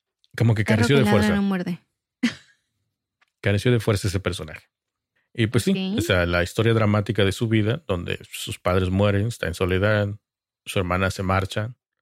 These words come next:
Speaker 1: Es que no puedo comentarles más porque sí, la historia, entonces ahí va a haber un desbalance y pues sí, ya se van a imaginar más cosas. Y pues va a caer la,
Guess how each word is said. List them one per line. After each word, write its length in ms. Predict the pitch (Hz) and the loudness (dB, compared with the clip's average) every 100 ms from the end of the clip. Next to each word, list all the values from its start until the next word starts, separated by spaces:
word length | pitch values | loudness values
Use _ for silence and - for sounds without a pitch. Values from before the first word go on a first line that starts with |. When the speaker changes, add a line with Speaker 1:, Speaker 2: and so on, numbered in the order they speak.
| _ _ _ _ _ | _ _ _ _ _
Speaker 1:
Es 140 | 101 - | -10 -4
que 80 | |
no 80 | 110 | -4
puedo 180 | - 117 | -2 -2
comentarles 480 | 104 92 82 101 101 | 0 -2 0 0 2
más 220 | 95 95 | 0 0
porque 220 | - 92 | -4 -8
sí, 160 | 90 90 | -10 -6
la 100 | 92 | -6
historia, 280 | - 98 98 | -4 -4 -4
entonces 380 | 92 92 92 | -6 -8 -6
ahí 140 | 87 87 | -4 -2
va 100 | 87 | -2
a 40 | |
haber 120 | 90 | -2
un 120 | 98 95 | -2 -2
desbalance 560 | 90 85 85 90 113 | -2 -4 -2 -4 -2
y 60 | 92 | -4
pues 180 | - - | -6 -6
sí, 80 | |
ya 100 | 90 | -6
se 140 | 87 95 | -4 -2
van 160 | 92 | -2
a 20 | 87 | -2
imaginar 400 | 82 87 87 87 | -6 -8 -6 -4
más 200 | 92 - | -4 -2
cosas. 520 | 104 95 110 117 - _ _ _ _ _ _ _ _ _ | -2 0 -2 -4 -10 _ _ _ _ _ _ _ _ _
Y 100 | 107 | -6
pues 260 | 95 92 92 | -2 -2 0
va 100 | 92 | -2
a 60 | 87 | 0
caer 360 | 90 87 90 | -2 0 0
la, 600 | 90 85 82 50 - - | -2 -4 -4 -6 -10 -14